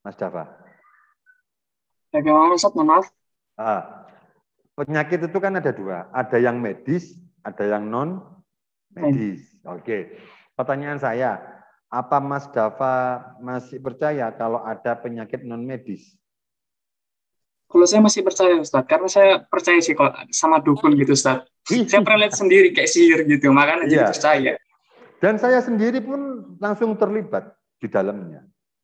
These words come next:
Speaker 1: Saya juga pernah. Dan saya, nyun sewu, hanya silent ya.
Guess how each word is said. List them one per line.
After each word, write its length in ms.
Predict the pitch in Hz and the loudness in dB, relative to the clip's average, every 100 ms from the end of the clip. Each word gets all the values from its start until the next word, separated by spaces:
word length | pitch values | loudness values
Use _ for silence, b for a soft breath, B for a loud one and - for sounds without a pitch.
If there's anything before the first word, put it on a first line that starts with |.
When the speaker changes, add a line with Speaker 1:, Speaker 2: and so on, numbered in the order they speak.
| _ _ | _ _
Speaker 1:
Saya 140 | 131 135 | -10 -8
juga 180 | - 95 | -10 -10
pernah. 380 | 113 104 82 - _ _ _ _ | -10 -12 -14 -20 _ _ _ _
Dan 160 | 101 98 | -12 -8
saya, 300 | 107 135 151 - - _ | -4 -4 -6 -14 -20 _
nyun 160 | 107 110 | -14 -10
sewu, 300 | 113 101 127 156 151 76 - _ | -8 -8 -8 -12 -16 -20 -20 _
hanya 560 | 90 98 98 101 - _ | -16 -12 -12 -12 -16 _
silent 460 | - - 104 127 120 | -20 -10 -4 -4 -6
ya. 260 | 104 127 | -10 -12